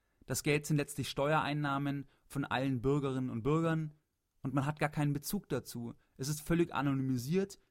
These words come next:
wird es in einen Topf einbezahlt und kann dann entsprechend verteilt werden. Und man hat eben kein Haftungsrisiko. Das bedeutet, der jeweilige Minister, der jeweilige Politiker kann über sehr, sehr viel Geld für ein Bauvorhaben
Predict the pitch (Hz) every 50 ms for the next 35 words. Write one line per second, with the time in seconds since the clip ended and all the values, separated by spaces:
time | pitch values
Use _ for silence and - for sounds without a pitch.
0 | _ _ - - 160 147 151 156 - - 120 120 117 - 180 170 160 - - -
1 | - 147 151 151 151 151 - - 147 147 143 147 143 139 - 143 127 127 135 131
2 | 143 - 135 - - 131 127 - 151 147 147 - - 147 139 139 147 131 117 113
3 | 110 113 113 113 110 - _ _ _ _ _ _ _ _ - 156 151 151 151 135
4 | 127 165 151 - 143 139 143 143 - - 139 143 151 143 - - - - - -
5 | 139 127 - - - 131 120 110 117 107 - 117 110 113 - - _ _ _ _
6 | _ _ - - - - - 147 120 143 139 156 156 156 - 147 131 131 147 143
7 | 151 143 131 127 120 120 120 139 160 165 - - - 170 160 160 156 - _ _
8 | _ _ _ - 127 135 156 160 160 151 147 135 - - - 165 175 208 - -
9 | 170 - 156 147 151 160 151 - _ _ _ _ - - 165 165 160 151 147 127
10 | 143 175 180 180 170 151 - - 143 123 - 123 123 135 151 160 160 - - _
11 | _ _ _ - - - 147 120 143 160 156 143 - - 131 127 143 170 - -
12 | 175 165 160 160 160 160 160 160 165 165 165 -